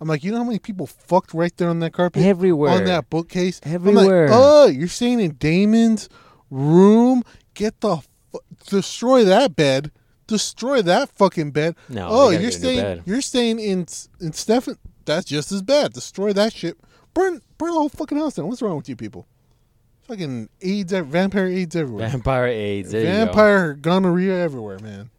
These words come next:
Speaker 2: Vampire. Eh, they can't get. They can't get. See, unlike Trouble Bird, they can't get sick, man. They are vampires. They're immortal. It's fine. Nothing kills them.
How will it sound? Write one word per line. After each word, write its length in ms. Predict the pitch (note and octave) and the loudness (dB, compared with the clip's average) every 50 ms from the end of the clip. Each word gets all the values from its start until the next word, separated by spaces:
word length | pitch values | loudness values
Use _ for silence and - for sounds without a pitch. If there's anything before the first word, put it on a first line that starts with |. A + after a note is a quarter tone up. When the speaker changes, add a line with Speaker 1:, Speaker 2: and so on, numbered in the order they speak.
| _ _ | _ _
Speaker 2:
Vampire. 340 | - C3 C#3 C#3+ A#2+ - - _ - - - _ _ | -6 -6 -6 -6 -8 -12 -18 _ -18 -20 -20 _ _
Eh, 140 | - D4 C4+ | -12 -8 -6
they 100 | A3+ G3+ | -6 -6
can't 220 | - - D#3 C#3+ A#2+ | -4 -4 -4 -2 -2
get. 380 | A#2+ G2+ G2+ A2 - A#2 B2 | -2 -4 -6 -8 -16 -14 -12
They 140 | - E3+ D#3+ | -10 -10 -10
can't 280 | - - D3 C3+ B2+ A#2 | -8 -10 -10 -10 -8 -10
get. 100 | C#3 - | -12 -10
See, 240 | - E3 E3+ E3+ | -8 -6 -6 -6
unlike 440 | - - E3+ F#3+ G#3 G#3 G#3 G3+ - | -6 -6 -6 -6 -4 -4 -4 -4 -2
Trouble 260 | - F#3+ G3 F3 E3+ | 0 0 0 0 0
Bird, 320 | C3+ A2+ B2 A#2 A2+ A2+ A2 | 0 0 2 2 2 0 -2
they 140 | C3+ D3+ - | -4 -6 -4
can't 240 | - D#3 E3+ E3 | -4 -6 -4 -4
get 160 | D#3 D#3+ D3+ - | -4 -4 -4 -4
sick, 340 | - - F3 E3+ - - | -4 -4 -4 -4 -4 -8
man. 280 | A2 G#2+ G2 G2 G2 G2+ | -12 -12 -12 -12 -12 -12
They 140 | G#2 A#2 B2+ C#3 | -10 -10 -8 -6
are 240 | C3+ C3 B2 B2 | -4 -4 -2 -2
vampires. 580 | A2+ A2+ B2 B2 B2+ B2 - A2+ G#2+ F#2 F2+ F2+ | -2 -4 -4 -4 -4 -6 -8 -8 -8 -8 -8 -8
They're 80 | A2 A#2 | -6 -6
immortal. 400 | A2+ A2 A2+ A2 G#2+ G2 F#2 F#2+ | -6 -6 -6 -8 -8 -8 -8 -10
It's 140 | F#2 - | -12 -14
fine. 260 | - - A2+ G2 F2+ F2+ | -12 -12 -10 -10 -10 -12
Nothing 220 | G#2 A2+ - A#2 | -14 -14 -14 -14
kills 200 | G2+ A2 G#2 F2+ | -14 -14 -14 -14
them. 120 | - E2+ | -16 -20